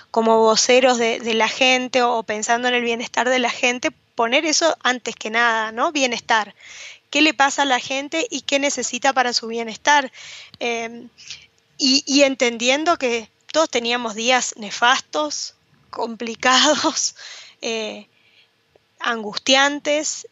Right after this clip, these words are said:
ni hablar de, de quienes sufrieron pérdidas familiares, eh, o, o quienes tenían que manejar, eh, en, gente que se contagió con la angustia de no saber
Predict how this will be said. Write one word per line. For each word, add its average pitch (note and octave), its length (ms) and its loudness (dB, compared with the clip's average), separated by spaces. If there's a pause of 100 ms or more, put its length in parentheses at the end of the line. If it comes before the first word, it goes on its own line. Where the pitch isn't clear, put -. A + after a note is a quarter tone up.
(100)
ni A#3 160 -6
hablar A3+ 340 2
de, A#3 280 -6 (140)
de A3 240 -14
quienes A3+ 360 -8 (520)
sufrieron A3 540 -4
pérdidas C#4 600 2
familiares, B3+ 1080 -2
eh, G#3+ 360 -10
o, A3+ 240 -6
o A#3 220 -2
quienes A#3+ 360 0
tenían A#3 300 -2
que A#3+ 120 2
manejar, A3+ 640 2 (440)
eh, - 260 -8 (380)
en, A#3+ 180 -2 (680)
gente C#4+ 300 0
que C#4 80 6
se C4 100 2
contagió A#3+ 640 0
con A#3 160 0
la A3+ 80 0
angustia A#3+ 500 0
de A#3 60 0
no A#3 160 -4
saber B3 460 2